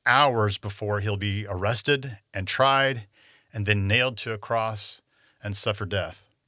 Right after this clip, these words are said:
And we know this as the Last Supper. And Jesus knows this too. It's the last. So he knows that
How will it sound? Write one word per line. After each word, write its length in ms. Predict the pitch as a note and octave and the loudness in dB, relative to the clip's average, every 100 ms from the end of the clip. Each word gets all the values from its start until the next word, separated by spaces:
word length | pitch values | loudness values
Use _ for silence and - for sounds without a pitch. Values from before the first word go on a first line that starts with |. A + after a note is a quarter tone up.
| _ _ _ _ _ _ _ _ _ - | _ _ _ _ _ _ _ _ _ -8
And 140 | G2+ | -4
we 100 | G2 | -2
know 220 | C3+ C#3 A2 | 2 2 2
this 400 | G#2+ A2+ - - _ | 0 -2 -4 -8 _
as 220 | - G2 F#2 | 0 0 0
the 120 | F#2+ | -6
Last 520 | F#2 F#2+ F#2+ G2+ - _ _ | 0 2 2 -2 -8 _ _
Supper. 460 | - - A#2 D#2+ - _ _ _ _ _ _ _ _ _ _ _ | -10 -6 -4 -6 -12 _ _ _ _ _ _ _ _ _ _ _
And 80 | - | -6
Jesus 400 | F#2 D#3 E3 - | -2 0 0 -2
knows 200 | A#2 G#2+ | -2 -2
this 120 | A#2+ | -4
too. 240 | - F#3+ G2 _ _ _ _ _ _ _ - | -4 -6 -8 _ _ _ _ _ _ _ -8
It's 160 | G2 | -4
the 100 | - | -2
last. 480 | G#2+ B2 A#2 - - _ _ _ _ _ _ _ _ _ _ - | 0 2 2 -2 -14 _ _ _ _ _ _ _ _ _ _ -8
So 440 | - C3 C3 C3+ _ _ | 0 2 2 -2 _ _
he 260 | - A#2+ G#3+ | -6 0 2
knows 380 | A3+ G3 D#3+ A2+ | 4 4 2 2
that 280 | D3+ C3+ | 4 4